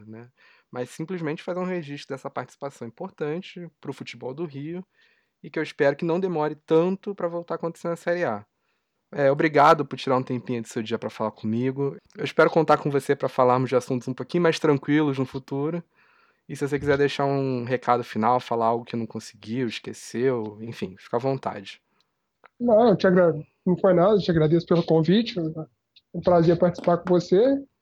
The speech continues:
Speaker 2: E, assim, eu acho interessante saber que você tá aí no Japão e se interessa por acompanhar o futebol campista, o futebol do interior do Rio. Infelizmente, é uma coisa que ninguém liga. Eu sou Flamengo, todo mundo sabe disso.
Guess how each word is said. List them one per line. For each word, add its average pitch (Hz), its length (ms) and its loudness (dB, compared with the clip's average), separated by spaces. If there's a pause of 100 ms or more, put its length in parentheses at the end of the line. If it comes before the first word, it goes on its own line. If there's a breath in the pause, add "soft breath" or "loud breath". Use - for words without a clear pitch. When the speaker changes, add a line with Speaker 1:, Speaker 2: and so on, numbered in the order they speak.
(260)
Speaker 2:
E, 254 160 4
assim, 294 260 4
eu 220 140 6
acho 240 160 2
interessante 247 600 4
saber 185 300 4
que 190 60 -4
você 190 260 2
tá 190 140 2
aí 185 120 6
no 226 100 4
Japão 214 460 4
e 247 40 2
se 254 120 -2
interessa 240 480 2
por 220 140 0
acompanhar 196 540 4
o 180 100 4
futebol 180 340 4
campista, 208 560 4
o 165 40 0
futebol 170 360 4
do 180 80 2
interior 180 300 6
do 175 80 6
Rio. 202 380 4 (360 loud breath)
Infelizmente, 240 580 4
é - 20 6
uma 254 120 4
coisa 240 280 4
que 240 340 6
ninguém 220 360 8
liga. 165 460 4
Eu 196 140 6
sou 214 140 2
Flamengo, 220 580 4
todo 165 180 -4
mundo 170 120 2
sabe 180 260 2
disso. 220 320 0